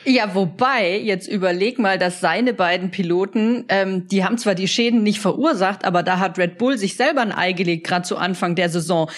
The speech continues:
Die hatten ja diese, diese furchtbaren Haltbarkeitsprobleme und da ging ja im Prinzip in den ersten zwei, drei Rennen ständig was kaputt am, äh, am Red Bull. Also die dürften sich auch schon ein bisschen graue Haare wachsen lassen, was das Thema <laughs> Budgetobergrenze und Ersatzteile angeht.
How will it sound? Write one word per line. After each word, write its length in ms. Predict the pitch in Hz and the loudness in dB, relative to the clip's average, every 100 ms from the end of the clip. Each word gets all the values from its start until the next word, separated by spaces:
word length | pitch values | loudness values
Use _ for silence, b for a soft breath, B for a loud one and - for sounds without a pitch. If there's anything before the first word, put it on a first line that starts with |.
| B - | B 0
Die 100 | 190 | 0
hatten 220 | 180 180 | 0 0
ja 80 | 208 | 0
diese, 320 | 196 185 196 | 0 2 0
diese 260 | 180 180 180 | 0 0 0
furchtbaren 600 | 202 233 - 190 180 180 | 2 0 2 0 2 2
Haltbarkeitsprobleme 1040 | 233 - 247 202 175 - 175 156 175 214 | 0 -2 -2 0 -2 -4 -6 -2 0 2
und 180 | 208 185 | 0 0
da 100 | 175 | 0
ging 220 | 175 226 | 0 0
ja 80 | 208 | 2
im 160 | 196 | 0
Prinzip 500 | 190 180 170 233 233 | -2 0 0 0 0
in 120 | - 196 | 2 4
den 140 | 190 | 4
ersten 360 | 175 190 - 190 | 2 -2 -2 -2
zwei, 220 | 185 190 | 0 0
drei 240 | 196 180 | 2 0
Rennen 200 | 180 208 | 2 0
ständig 420 | 185 - 269 339 | 0 0 0 0
was 200 | 180 180 | 0 -2
kaputt 400 | - 175 202 185 - B B B | 0 0 0 0 -4 B B B
am, 300 | 175 185 185 | -4 -2 -2
äh, 40 | |
am 420 | 180 175 165 185 175 | 0 -2 0 0 0
Red 180 | 170 | 0
Bull. 160 | 214 220 | -2 -2
Also 220 | 190 196 | 0 0
die 180 | 180 220 | -2 -2
dürften 340 | 262 262 269 254 | -2 -2 0 0
sich 200 | 262 - | 0 0
auch 120 | 277 | 0
schon 280 | - 226 202 | 2 2 2
ein 60 | |
bisschen 280 | 180 196 202 | 2 0 0
graue 300 | 175 170 175 | 2 2 2
Haare 280 | 175 180 175 | 0 -2 -2
wachsen 300 | 170 175 190 | -2 -2 -2
lassen, 340 | 170 175 180 | -2 -2 -2
was 160 | 170 180 | -2 -2
das 160 | 165 160 | -4 0
Thema 320 | 180 220 185 | 4 4 4
<laughs> 0 | |
Budgetobergrenze 1080 | 196 156 165 196 202 196 175 165 185 - | 2 2 2 2 2 2 0 0 0 0
und 140 | 214 185 | 0 2
Ersatzteile 720 | 180 175 170 - 202 175 170 | 2 0 -2 -2 0 2 2
angeht. 400 | 165 165 160 156 | 0 -2 -2 -4